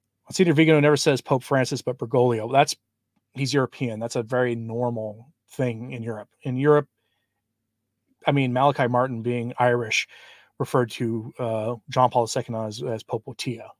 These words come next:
often <laughs> in his writings. So, I mean, it's, it's a com-, it's much more common in Europe, not in North America. Um,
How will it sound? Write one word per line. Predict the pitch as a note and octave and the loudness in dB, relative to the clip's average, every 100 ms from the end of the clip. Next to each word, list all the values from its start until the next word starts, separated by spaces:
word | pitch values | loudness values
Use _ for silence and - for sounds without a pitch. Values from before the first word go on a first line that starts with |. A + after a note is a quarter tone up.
| - | 0
often | B2 A2+ G2+ G2 _ | 0 0 -6 -16 _
<laughs> | |
in | D3 | 0
his | G3+ D3+ | 4 6
writings. | D3+ C3 A2 - - _ _ _ _ _ _ _ | 8 6 4 -12 -20 _ _ _ _ _ _ _
So, | C#3 A#2 G2+ _ - | 2 2 0 _ -2
I | |
mean, | C3+ C3 C3 | 2 4 2
it's, | B2+ | 2
it's | D#3 - | 0 0
a | |
com-, | - D#3 D#3 | 4 6 6
it's | D#3 | 4
much | E3 F3+ | 2 4
more | D3 | 2
common | - C3 B2+ | 4 4 4
in | |
Europe, | A#2+ A2+ A2 | 0 -2 -2
not | A#2+ A#2 | -4 -4
in | A#2 | -6
North | A2+ G#2 | -8 -6
America. | A#2 G#2+ - C3 _ _ _ _ _ _ _ _ _ _ _ _ _ _ _ _ _ _ _ _ _ _ _ _ _ _ _ _ _ _ _ _ _ _ _ _ _ - _ - _ _ - | -8 -8 -10 -16 _ _ _ _ _ _ _ _ _ _ _ _ _ _ _ _ _ _ _ _ _ _ _ _ _ _ _ _ _ _ _ _ _ _ _ _ _ -20 _ -20 _ _ 2
Um, | D3 D3 C#3 | 6 8 6